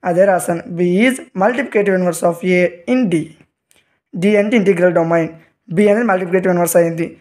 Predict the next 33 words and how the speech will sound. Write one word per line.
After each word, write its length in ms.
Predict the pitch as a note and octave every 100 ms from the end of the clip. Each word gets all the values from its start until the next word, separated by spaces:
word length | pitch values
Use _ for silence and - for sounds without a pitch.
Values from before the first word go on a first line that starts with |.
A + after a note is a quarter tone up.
| _ _ _ -
B 80 | A3 A#3+
మల్టిప్లికేటివ్ 420 | A3+ A3+ A#3+ A#3
ఇన్వర్స్ 200 | A3+ A3+ A3
అయితే 120 | A3 A3+
ఏమైనట్టు? 420 | A3+ A3 G3+ A3+ A#3 B3 -
ఫీల్డ్ 260 | C#4+ B3 F#3+
అయినట్టు. 360 | F3 E3 - - _ _ _ _ _ _ - F3+
అదే 120 | F#3
రాశాను 300 | F3+ D#3+ E3 E3+
ఇక్కడ. 160 | - - _ _ _ _ _ -
So, 60 | F3+
therefore, 300 | F#3 F3+ F#3 F3+
A 20 | G3+
not 160 | F#3+ G3
equal 220 | G3 G3+
to 60 | F#3+ F#3
zero, 140 | A3 C4+ -
comma, 220 | G3 F3+ F3+
A 20 | G3 F#3+
belongs 220 | G3 G3
to 60 | A#3+
D 100 | F3+ F3
అయితే 240 | E3+ E3+ D4 D4+ - _ _ _ _ - G3
every 320 | G#3+ C#4 D4 G#3
non-zero 420 | G3 G#3+ F#3+ G#3+ G#3+
element 300 | F#3+ F#3 G#3 G#3 F#3+
of 80 | E3+ D#3+
D 80 | F#3+ F3+
has 220 | E3+ F3 E3+ _ _ _ _ - F#3+
multiplicative 500 | F#3 E3+ E3+ F3+ D4 G3
inverse. 360 | D#3+ E3 D#3+ - _ _ _ _ -
So, 60 | F#3+
ఇక్కడ 140 | F#3